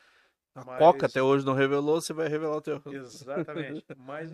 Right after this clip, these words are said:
Speaker 2: eu não tô aqui pra chegar e dizer assim, "Olha, cara, te vira." Eu estudei bastante, eu, eu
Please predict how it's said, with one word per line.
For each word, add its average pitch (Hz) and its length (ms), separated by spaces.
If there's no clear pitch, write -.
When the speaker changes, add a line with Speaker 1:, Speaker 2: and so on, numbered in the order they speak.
Speaker 2:
eu 175 160
não 202 160
tô 208 180
aqui 185 240
pra 175 140
chegar 160 240
e 160 40
dizer 156 140
assim, 156 260
"Olha, 170 220
cara, 101 400
te - 140
vira." 131 400
Eu 135 160
estudei 151 320
bastante, 147 640
eu, 110 400
eu 110 600